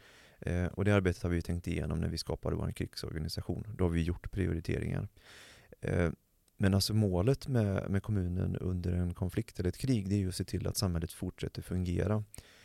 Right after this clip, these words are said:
Och det ser vi på nu, nu på till exempel skolan med, med omsorgen, att, eh, förskolorna måste fungera. Vi måste hålla igång grun-, grundskolorna. Eh, och sen självklart då vård och omsorg, att, eh, att vi kan fortsätta ta hand om de äldre.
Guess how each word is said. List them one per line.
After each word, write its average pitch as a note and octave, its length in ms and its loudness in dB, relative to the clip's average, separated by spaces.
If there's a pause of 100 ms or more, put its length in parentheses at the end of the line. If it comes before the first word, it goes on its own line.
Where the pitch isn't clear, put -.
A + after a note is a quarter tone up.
(420)
Och F#2 380 2 (160)
det G#2 120 6
ser G#2+ 220 4
vi F#2+ 140 2
på F#2 500 4 (160)
nu, F2+ 240 0
nu F#2+ 160 2
på - 140 -6
till F#2 100 -2
exempel F#2 380 -2
skolan F2 540 0
med, F2 500 0
med F2 140 0
omsorgen, F2+ 640 2
att, - 340 -4
eh, - 160 -4
förskolorna F#2 640 2
måste F#2 320 0
fungera. F2 500 0
Vi E2+ 100 0
måste - 440 -4
hålla F2 200 -2
igång F2 220 -2
grun-, E2+ 300 -2
grundskolorna. E2+ 840 -2 (480)
Eh, - 340 -4 (220)
och F#2+ 160 -2
sen F2 200 2
självklart E2 440 0
då E2 80 0
vård E2+ 220 -2
och E2+ 60 2
omsorg, D#2+ 440 -2
att, - 280 -8
eh, - 80 -4 (280)
att - 180 -8
vi E2+ 40 -4
kan E2+ 180 -2
fortsätta - 380 -4
ta F2 100 -4
hand E2 140 0
om E2 60 0
de E2 120 0
äldre. E2 360 0